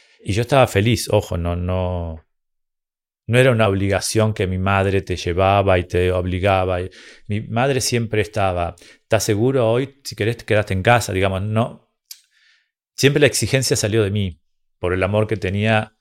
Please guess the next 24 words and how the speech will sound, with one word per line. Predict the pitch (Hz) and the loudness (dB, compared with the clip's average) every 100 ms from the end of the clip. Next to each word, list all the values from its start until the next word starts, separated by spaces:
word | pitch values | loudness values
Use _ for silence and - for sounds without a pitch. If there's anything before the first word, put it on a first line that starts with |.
| _ _ - | _ _ -8
a | 92 | -4
lo | 90 | -4
que | 87 | -4
estaba | - 104 | 0 0
haciendo. | 90 - 110 92 85 | 0 0 0 0 -6
Yo | 82 107 | -4 -2
lo | 107 | 0
disfrutaba, | 101 - 85 107 95 80 | -2 -4 -2 2 2 0
yo | 92 | -4
disfrutaba | 98 - 92 - 107 87 | -4 -4 -4 -2 0 -2
estar | - 87 | -4 -6
en | 87 | -6
un | 82 | -8
estudio | 80 - 90 87 | -10 -10 -6 -4
de | 82 | 0
danza, | 101 98 78 | 0 0 -4
yo | 87 | -6
disfrutaba | 98 - 90 98 95 | -6 -6 -8 -6 -4
aprender, | 87 80 82 101 95 | -6 -6 -2 0 0
yo | 90 | -4
disfrutaba. | 87 - 87 85 80 - - - - _ _ _ _ _ _ _ _ _ | -12 -12 -10 -8 -8 -14 -20 -20 -20 _ _ _ _ _ _ _ _ _
Yo | 139 107 | -10 -8
estoy | 120 139 127 | -6 -6 -4
contando | 131 101 123 139 143 120 110 101 | -4 -2 -2 0 0 2 0 -4